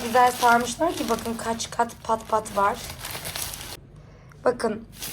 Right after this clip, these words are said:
plexi tepsi almıştım. Bunlar altılı yüz liraya satılıyordu o dönem. Şimdi yüz otuz falan olmuş. Ee, bu şekilde ikili ikili iç içe geçirmişler ve aralarına karton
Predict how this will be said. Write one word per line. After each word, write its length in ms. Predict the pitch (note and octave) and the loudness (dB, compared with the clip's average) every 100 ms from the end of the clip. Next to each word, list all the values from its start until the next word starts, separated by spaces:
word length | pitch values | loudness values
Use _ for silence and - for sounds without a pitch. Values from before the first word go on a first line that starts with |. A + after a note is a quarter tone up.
| - | 2
plexi 440 | C#4 C4+ C4+ - | 8 8 8 -6
tepsi 400 | - C#4 - - | 4 4 4 4
almıştım. 580 | C#4 A#3+ G#3+ G3 - C#4 | 6 6 4 -4 -4 -2
Bunlar 220 | C4 C4+ C4 | 2 2 8
altılı 680 | B3 A#3+ A#3+ - C4+ C#4+ | 8 8 6 0 4 6
yüz 360 | C4+ B3+ C4+ A#3 | 6 2 -2 0
liraya 240 | A#3+ A3 | 2 2
satılıyordu 580 | G#3+ G#3+ - G3+ G#3 G#3 G3 - | -2 -6 -10 -6 -2 -2 -2 -2
o 80 | G#3+ | -2
dönem. 320 | G#3 G#3 B3+ | -4 -2 0
Şimdi 240 | D4 - B3+ | -2 -4 -4
yüz 180 | C4 A#3+ | -2 0
otuz 200 | B3 B3 | -2 -6
falan 380 | - A#3 B3 B3 | -2 2 2 2
olmuş. 420 | A3 G3+ B3 F#4+ - - - - - - - - | -2 -2 -4 -4 -6 -10 -10 -10 -12 -12 -12 0
Ee, 220 | A#3+ A#3+ | 2 4
bu 60 | C#4 | 4
şekilde 440 | E4 - C#4+ C#4+ | 4 4 4 4
ikili 300 | C4+ - C#4+ | 2 0 4
ikili 220 | D4 D4 | 4 4
iç 160 | C#4 C#4 | 0 0
içe 200 | - D4 | 2 2
geçirmişler 580 | C#4+ C#4+ C#4+ C#4 E4 D#4 | 2 0 -4 4 6 8
ve 80 | C#4+ | 6
aralarına 480 | C4+ C4 C4 D#4 | 4 2 0 0
karton 520 | D#4+ B3+ A#3+ A#3+ B3+ | 0 2 2 2 0